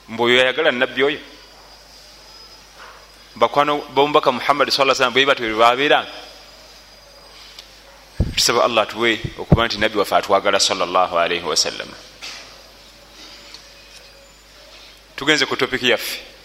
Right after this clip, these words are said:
Olwaleero tugenda kutunulira min al ahkami al walima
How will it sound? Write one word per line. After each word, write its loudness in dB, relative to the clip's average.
Olwaleero 0
tugenda -2
kutunulira 0
min -4
al 0
ahkami 0
al -2
walima 0